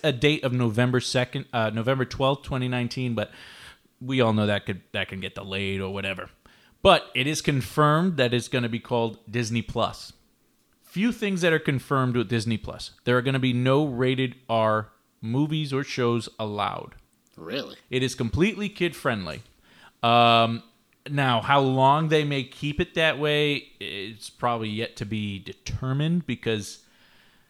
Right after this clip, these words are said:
Speaker 1: it sounds like it's gonna be more kid-friendly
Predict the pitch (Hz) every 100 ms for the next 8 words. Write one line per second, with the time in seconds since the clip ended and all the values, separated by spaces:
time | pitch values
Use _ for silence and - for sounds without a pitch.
0 | _ _ _ - 120 - 147 151 147 143
1 | 131 156 139 131 131 127 123 120 113 104
2 | - - - _ _ _ _ - - 147
3 | 170 196 262 285 - - 294 302 330 339
4 | 339